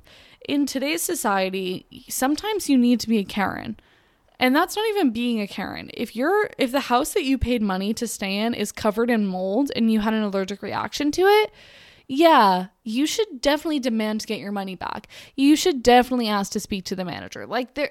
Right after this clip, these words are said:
you know what I mean? You just, or you should leave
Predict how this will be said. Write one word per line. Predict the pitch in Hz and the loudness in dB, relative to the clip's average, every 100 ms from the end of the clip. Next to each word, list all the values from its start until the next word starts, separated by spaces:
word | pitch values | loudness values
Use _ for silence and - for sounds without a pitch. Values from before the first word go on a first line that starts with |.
| - | -6
you | 262 311 | -2 0
know | 311 | 2
what | 381 | 2
I | 370 | 2
mean? | 233 208 240 370 _ _ _ _ _ _ - | 2 0 -4 -6 _ _ _ _ _ _ -10
You | 240 294 | -2 0
just, | 320 359 - - - _ - | 2 0 -2 -10 -16 _ -4
or | 285 330 | 0 2
you | 320 320 | 2 0
should | 320 240 | 0 -2
leave | 214 269 294 185 73 - | -2 -2 -4 -4 -10 -14